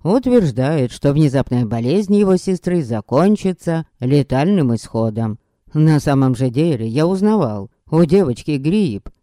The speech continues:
ничего серьёзного. Серёга застонал и повернулся к Дашке. «Я ему говорил, рассказывал и про Ольгу, и про Танечку.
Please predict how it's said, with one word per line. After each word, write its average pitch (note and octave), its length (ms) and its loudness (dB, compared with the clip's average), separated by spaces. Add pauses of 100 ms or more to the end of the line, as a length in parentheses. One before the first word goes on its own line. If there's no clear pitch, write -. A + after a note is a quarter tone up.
ничего D#3 500 4
серьёзного. A2 920 -2 (580)
Серёга D#3 600 2
застонал C#3+ 640 0
и E3+ 60 2
повернулся C#3 720 0
к B2 100 -12
Дашке. A#2 720 -8 (640)
«Я C#3 340 0
ему D#3 380 4
говорил, E3+ 600 2 (160)
рассказывал C3+ 1000 -2 (160)
и F3 120 0
про E3+ 240 2
Ольгу, A#2+ 600 0
и F3 120 0
про E3+ 240 2
Танечку. A#2 840 -4